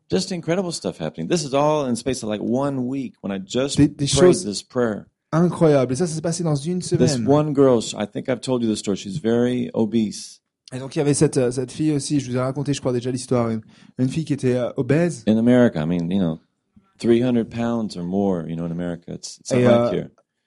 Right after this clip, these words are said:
Speaker 2: en, aux États-Unis, c'est pas comme ici, tu peux avoir des, des, des gens qui ont, euh,
Speaker 1: Deux cents kilos, quoi.
Speaker 2: deux cents kilos.
Speaker 1: Ouais, and she's timid and quiet, you know.
Speaker 2: Et tu sais, elle est là, calme.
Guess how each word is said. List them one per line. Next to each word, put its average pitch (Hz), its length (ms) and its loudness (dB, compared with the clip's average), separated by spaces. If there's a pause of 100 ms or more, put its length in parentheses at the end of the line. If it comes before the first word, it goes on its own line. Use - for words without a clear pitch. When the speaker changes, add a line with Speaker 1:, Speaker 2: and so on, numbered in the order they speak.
Speaker 2:
en, 131 120 -6
aux 156 120 -4
États-Unis, 143 520 2
c'est 139 120 -6
pas 147 120 2
comme 143 200 4
ici, 151 340 -2
tu - 120 -18
peux 131 120 -8
avoir 123 160 -2
des, 120 140 -2
des, 131 160 -6
des 127 160 -4
gens 139 240 -4
qui 135 160 -8
ont, 113 180 0
euh, 107 160 0 (680)
Speaker 1:
Deux 104 120 0
cents 107 200 -4
kilos, 113 400 -4
quoi. - 80 -12
Speaker 2:
deux 127 100 2
cents 131 180 -4
kilos. 139 360 0
Speaker 1:
Ouais, 107 360 -2
and 90 100 -6
she's 120 460 -6
timid 117 420 0
and 87 160 -6
quiet, 107 560 -4
you 95 80 -6
know. 87 320 -8
Speaker 2:
Et 120 60 -2
tu - 80 -6
sais, 151 80 4
elle 139 80 4
est 131 60 2
là, 139 300 2 (180)
calme. 156 480 0